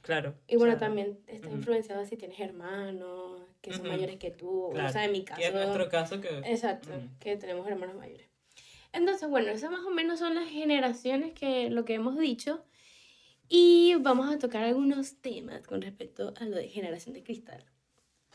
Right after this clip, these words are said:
Speaker 2: Eh, María, te doy la palabra.
Speaker 1: Ok. ¿En qué sentido? <laughs> Ya va.
Speaker 2: Ok, básicamente existen como que muchos problemas que se han visto a comparación de las otras generaciones. Es decir,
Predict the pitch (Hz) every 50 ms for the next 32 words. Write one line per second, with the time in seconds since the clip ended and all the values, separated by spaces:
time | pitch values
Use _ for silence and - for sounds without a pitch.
0 | _ _ _ _ _ _ _ _ _ - 214 202 196 190 185 - - 185 175 165
1 | 170 175 170 - - - - - - - - - - - - 240 - _ _ _
2 | _ _ _ _ _ _ _ _ _ _ - 151 147 135 147 147 - _ _ _
3 | _ _ _ _ _ _ _ _ _ _ _ _ _ _ _ _ - 156 151 156
4 | 139 131 147 147 135 135 131 - - - - - - - 247 285 262 784 - -
5 | - 988 - - - - - - - - - - - - - - - - 392 403
6 | 269 - 381 359 175 147 143 131 - 202 208 254 - - - - - 247 247 247
7 | 233 214 - - - _ _ _ _ _ - 233 254 269 277 285 381 381 415 381
8 | 359 320 285 277 269 269 294 294 - - - 285 262 - 302 302 285 - 330 349
9 | - 381 359 339 285 285 277 277 269 269 269 262 - 302 311 - - 294 277 277
10 | 277 277 285 302 294 294 - - _ _ _ _ _ _ - 214 196 202 226 214
11 | 233 247 254 262 233 - - _ - - - - - 226 240 233 233 220 214 208
12 | 202 202 202 202 202 208 220 240 240 226 202 190 190 208 226 220 196 196 - -
13 | - - - - 196 190 202 202 196 - - - -